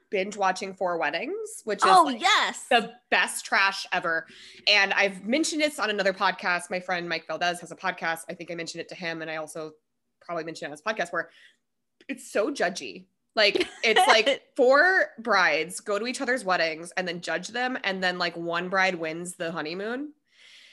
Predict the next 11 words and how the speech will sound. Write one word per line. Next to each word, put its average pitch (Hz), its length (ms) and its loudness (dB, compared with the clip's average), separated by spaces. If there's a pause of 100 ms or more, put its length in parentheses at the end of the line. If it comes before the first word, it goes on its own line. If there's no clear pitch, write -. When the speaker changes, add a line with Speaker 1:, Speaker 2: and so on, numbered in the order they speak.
(160)
Speaker 1:
And, 202 480 6 (120)
like, 202 180 4
they 208 120 4
all 196 180 6
have 208 140 4
to - 40 -12
be 240 60 -6
like, 240 220 -4
"Oh, 381 220 0
yeah, 370 380 -4
Becky, 349 680 -4